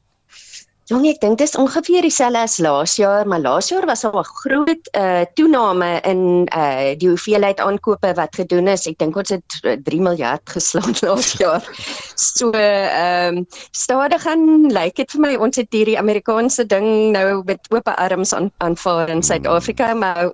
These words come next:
ons is nie so slim soos die Amerikaners nie. Ons moet nou nog, eh,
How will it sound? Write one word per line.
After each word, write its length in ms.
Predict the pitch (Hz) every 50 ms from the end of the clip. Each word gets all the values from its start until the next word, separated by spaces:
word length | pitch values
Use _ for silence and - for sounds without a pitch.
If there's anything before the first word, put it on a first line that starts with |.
| - 190 -
ons 280 | - 214 - - -
is 140 | - - -
nie 80 | 294 277
so 140 | - 254 -
slim 260 | - - 247 240 285
soos 240 | - - - - -
die 100 | 190 -
Amerikaners 640 | 196 196 190 196 - - 202 208 214 214 214 214
nie. 120 | - 220 202
Ons 120 | 202 208
moet 120 | 214 196 185
nou 120 | 185 180
nog, 240 | 185 190 196 - - -
eh, 480 | - - 156 165 165 160 160 160 165